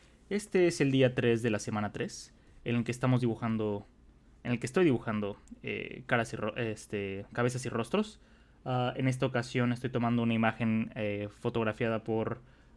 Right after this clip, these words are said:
ah, Jen S F O guion B C N, titulada Rostros. Me gustó porque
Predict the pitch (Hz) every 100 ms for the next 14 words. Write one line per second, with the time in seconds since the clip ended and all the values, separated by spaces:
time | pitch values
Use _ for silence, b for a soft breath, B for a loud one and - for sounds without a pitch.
0 | - 117 117 - - 147 135 131 135 131
1 | 127 - 131 127 127 123 127 123 123 127
2 | 123 117 123 127 120 113 - 110 120 120
3 | 147 208 214 131 123 110 104 107 101 -
4 | - 117 - 110 - - B B 139 135
5 | 131 - 175 185 - 127 117